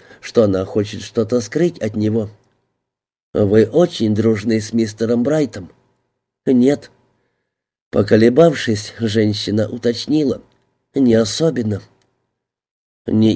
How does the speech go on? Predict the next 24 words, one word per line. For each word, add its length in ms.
изъявлял 560
ли 140
он 160
желание 560
быть 240
для 180
вас 380
не 240
только 400
другом?» 460
Она 320
покачала 640
головой. 540
«Я 240
не 180
желаю 560
обсуждать 600
эту 260
тему». 400
Подозрения 720
сыщика 800
превратились 760
в 160
уверенность. 720